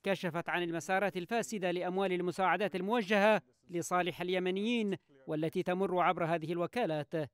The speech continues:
وفي مدينة الحديدة، حيث يتواجد أكبر مخازن الحبوب التابع لبرنامج الأغذية العالمي في البلاد، وتواجه الكميات المخزنة فيه خطر التلف،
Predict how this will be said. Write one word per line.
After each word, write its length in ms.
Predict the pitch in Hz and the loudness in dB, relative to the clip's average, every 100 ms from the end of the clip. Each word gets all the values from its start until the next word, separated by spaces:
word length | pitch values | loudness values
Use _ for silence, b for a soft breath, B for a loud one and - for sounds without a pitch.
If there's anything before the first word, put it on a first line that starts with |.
| _ _ _ _ _ _ | _ _ _ _ _ _
وفي 260 | 165 147 175 | -4 -2 0
مدينة 340 | 160 156 160 - | 0 0 0 -2
الحديدة، 640 | 156 190 226 220 190 175 - _ | -4 2 2 4 2 0 -4 _
حيث 240 | - 185 165 | -2 0 2
يتواجد 560 | 180 180 202 185 185 | 2 4 4 4 2
أكبر 380 | 180 170 - 196 | 0 -2 0 0
مخازن 440 | 185 180 214 180 | 0 0 0 0
الحبوب 400 | 185 185 196 226 | -2 -2 -2 0
التابع 360 | 196 214 202 180 | 2 2 2 2
لبرنامج 520 | 185 185 190 214 180 | 0 0 2 2 0
الأغذية 380 | 185 208 190 196 | 0 -2 0 0
العالمي 460 | 185 202 202 202 196 | 4 4 4 0 -4
في 100 | 208 | -4
البلاد، 520 | 208 247 226 175 185 _ _ _ | -2 4 4 2 -4 _ _ _
وتواجه 540 | 131 135 147 160 160 170 | -14 -4 0 0 0 -2
الكميات 520 | 165 180 196 202 196 | -2 -2 0 0 0
المخزنة 560 | 185 170 196 185 185 | -2 0 0 2 0
فيه 320 | 175 190 247 196 | 0 -2 -2 -2
خطر 340 | 202 190 190 | -4 -2 -2
التلف، 440 | 185 254 202 - | 0 2 2 2